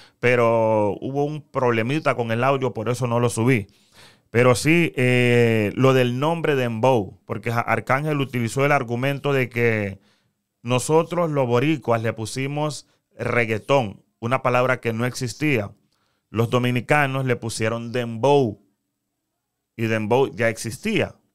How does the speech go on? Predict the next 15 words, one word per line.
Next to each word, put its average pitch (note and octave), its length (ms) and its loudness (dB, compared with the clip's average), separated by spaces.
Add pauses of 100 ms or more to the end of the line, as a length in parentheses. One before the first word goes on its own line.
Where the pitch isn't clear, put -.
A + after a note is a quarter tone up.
(140)
Entonces, A#2+ 420 -2
por B2+ 160 2
eso B2 220 0
dice, B2 420 -2 (240)
el A#2 200 0
reggaetón A#2 460 0
sí F#3+ 140 -4
es F#3 120 -2
boricua, C#3+ 580 -2 (540)
pero A#2 180 2
el A2 120 0
dembow A2+ 440 2
no A#2+ 340 0
es A#2 260 0
dominicano. G2 720 -4